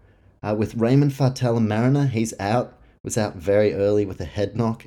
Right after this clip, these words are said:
in the last game. Franklin Pele, uh, he's been such a good signing for the Dogs, runs so hard. Uh, he's out with a broken arm. Jaden Ockenbaugh, who's been filling in in the middle, he's suspended.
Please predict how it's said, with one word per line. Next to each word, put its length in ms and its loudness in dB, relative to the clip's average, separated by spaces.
in 80 -10
the 80 -6
last 360 -4
game. 400 2
Franklin 640 0
Pele, 640 -2
uh, 220 -12
he's 160 -6
been 200 -8
such 500 -8
a 20 -2
good 240 -2
signing 440 -2
for 100 -6
the 80 -2
Dogs, 580 0
runs 320 -6
so 400 -4
hard. 400 -2
Uh, 80 -8
he's 260 0
out 260 -2
with 120 -8
a 40 -10
broken 460 -2
arm. 520 -2
Jaden 300 4
Ockenbaugh, 680 0
who's 160 -6
been 160 0
filling 360 0
in 160 2
in 180 -4
the 60 -2
middle, 440 2
he's 200 -2
suspended. 800 2